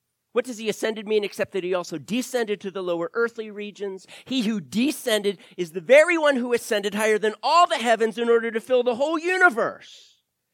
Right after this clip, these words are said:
Look at verse eleven. It was he. It was Jesus Christ. It was this one who ascended and who has filled the entire universe. He, Jesus Christ,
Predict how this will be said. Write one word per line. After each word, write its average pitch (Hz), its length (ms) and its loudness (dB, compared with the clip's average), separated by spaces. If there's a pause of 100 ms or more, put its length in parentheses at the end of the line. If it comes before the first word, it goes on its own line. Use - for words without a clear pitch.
(720)
Look 170 140 -6
at 175 60 -6
verse 160 180 -10
eleven. 131 540 -6
It 160 160 -4
was 127 200 -10
he. 127 440 -4 (200)
It 151 80 -10
was 135 220 -12
Jesus 220 480 -8
Christ. 175 240 -8
It 180 100 -2
was 165 140 -2
this 160 240 -6
one 233 240 -2
who 240 220 -2
ascended 269 580 -6 (160)
and 220 160 0
who 208 140 -4
has 180 180 -4
filled 302 320 -2
the 220 140 -10
entire 262 800 -6 (180)
universe. 175 1200 -2 (360)
He, 330 480 -2
Jesus 320 480 -4
Christ, - 920 -6